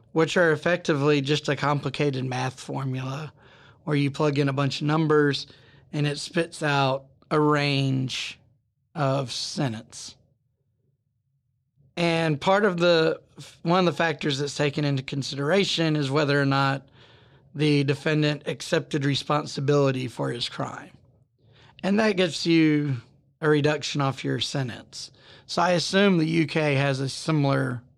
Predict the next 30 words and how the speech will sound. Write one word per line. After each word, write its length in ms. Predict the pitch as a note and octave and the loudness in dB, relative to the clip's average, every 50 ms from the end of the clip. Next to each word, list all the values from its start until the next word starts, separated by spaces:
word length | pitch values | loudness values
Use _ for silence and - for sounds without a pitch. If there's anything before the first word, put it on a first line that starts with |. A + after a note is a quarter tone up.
| _ _ _ _ _ _ _ _ | _ _ _ _ _ _ _ _
scheme 800 | - - - - - - F3 E3+ D3+ C#3 C3+ C3 B2 B2 A#2+ B2 - _ _ _ _ _ | -12 -10 -10 -8 -2 0 2 4 4 4 2 0 -2 -6 -10 -12 -14 _ _ _ _ _
or 160 | - C#3+ C#3+ C3+ | -4 -2 -2 -2
a 40 | |
similar 400 | C3 - F3+ D#3+ D3 C#3+ C#3 B2 | -2 0 0 0 0 0 0 -2
approach 440 | B2 A#2+ - - D3+ C3+ B2 - - | -6 -6 -4 -2 -2 -2 -2 -6 -8
in 80 | B2+ A2+ | -8 -10
mind. 300 | G#2+ A2 - - - - _ _ _ _ _ _ _ _ _ _ _ _ _ _ _ _ _ _ _ _ _ _ _ _ _ _ _ _ _ _ _ _ _ _ _ _ - | -10 -12 -12 -16 -20 -20 _ _ _ _ _ _ _ _ _ _ _ _ _ _ _ _ _ _ _ _ _ _ _ _ _ _ _ _ _ _ _ _ _ _ _ _ -2
But 160 | D#3 E3 E3 | 0 2 4
a 40 | E3+ | 4
reduction 520 | D#3+ D#3 D3+ F3 G#3 A#3 - - - D4+ | 4 4 4 4 2 2 0 -2 -2 -2
of 100 | C4+ F3 | -2 -2
seven 320 | - - F#3+ F3 D#3 D#3+ D#3 | -2 0 0 0 2 2 2
years 400 | D3+ D#3 D#3+ D#3 C#3+ C3+ C3+ - | 2 4 4 4 2 2 0 -2
seems 560 | - - D3+ C#3+ C#3 C3+ C3 C3 B2+ - - | -4 -2 0 0 0 0 -2 -4 -6 -8 -8
excessive 600 | - D#3+ C3 - - - C3+ A#2+ - - C3 A#2+ | -8 -8 -8 -6 -6 -4 -4 -4 -6 -8 -10 -12
to 160 | - - - C3 | -12 -12 -12 -12
me. 280 | A#2 - - - - _ _ _ _ _ | -14 -16 -20 -20 -20 _ _ _ _ _
I 40 | - | -10
mean, 100 | D#3+ D3 | -6 -2
that's 200 | D3+ F3 E3+ - | -2 -2 -2 -2
a 40 | F3+ | -4
twenty-two 540 | - - G#3+ G3+ F3 D#3 - - F3+ E3 D3+ | -4 -2 0 0 0 0 0 2 2 2 2
percent 380 | - - C3+ - - D#3 C#3 | 0 -2 -4 -4 -2 -2 0
off 180 | C3+ C3+ B2 - | 0 -2 -2 -4
sale 300 | - - B2+ G#2 - - | -6 -8 -8 -10 -10 -12
right 200 | B2+ C3 C3+ - - | -12 -14 -16 -16 -18
there. 220 | F3+ D#3 - - - _ _ _ _ _ _ _ _ _ _ _ _ _ _ _ _ _ _ _ _ _ _ _ _ _ _ _ | -18 -18 -18 -20 -20 _ _ _ _ _ _ _ _ _ _ _ _ _ _ _ _ _ _ _ _ _ _ _ _ _ _ _
With 440 | - D#3 D#3 G3 G3+ G3+ - - - | -4 0 2 2 2 0 -6 -6 -2
these 440 | F#3 G#3 A3 G#3+ G#3 F#3+ - - - | 0 2 4 4 2 2 0 -4 -8
facts, 920 | - - - E3+ D3 A2+ - - - _ - - - - - - - | -8 -4 -2 0 0 0 -2 -8 -14 _ -16 -14 -14 -12 -14 -16 -18